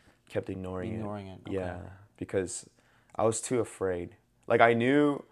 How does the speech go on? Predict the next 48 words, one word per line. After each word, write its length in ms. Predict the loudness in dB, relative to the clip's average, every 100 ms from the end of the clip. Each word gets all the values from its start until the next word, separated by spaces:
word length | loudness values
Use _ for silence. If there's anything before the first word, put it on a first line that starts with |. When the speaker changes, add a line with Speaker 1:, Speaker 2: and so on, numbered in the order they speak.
| -20 -20 _ _
Speaker 1:
deep 240 | 0 0 2
in 80 | 2
my 140 | 2
heart 340 | 4 4 4
that 160 | 0 -4
if 160 | -2 2
I 440 | 4 4 2 0 -8 -20 -20 -20 _ _ _ -20
fo-, 340 | -8 0 0 2
if 120 | 4
I 120 | 6 6
obeyed 560 | 4 2 0 0 0
the 100 | -4
Lord 300 | -2 -2 -2
and 100 | -4
I 120 | -6
followed 440 | -2 2 4 4 0
in 120 | -4
this 160 | -8 -8
direction 360 | -8 -8 -8
that 100 | -8 -8
God 140 | -8
was 180 | -8 -6
leading 260 | -4 -4 -4
me, 260 | -6 -10 -20 _
that 260 | -12 -10 -12 _ _ _ _ _ _ _ _ -6
things 180 | -4 -4
would 80 |
be 100 | -4
so 160 | -6 -6
much 220 | -8 -4
better, 380 | -2 -2 -4 -10 _
and, 200 | -14 -10
like, 200 | -12 -12 -6
I 60 |
would, 280 | -2 -2 -4
my 120 | -6
life 260 | -2 -2 -4
would 100 | -10
start 240 | -8 -8
moving 240 | -10 -10 -10
forward. 400 | -4 -4 -4 -10
But 240 | -12 -14 -14 _ _ _ _ _ -20 -20 _ 0
I 100 | 2
was 140 | 2
still, 320 | 0 2 2 4
I 80 | 2
was 180 | 2 -2
just 340 | -6 -8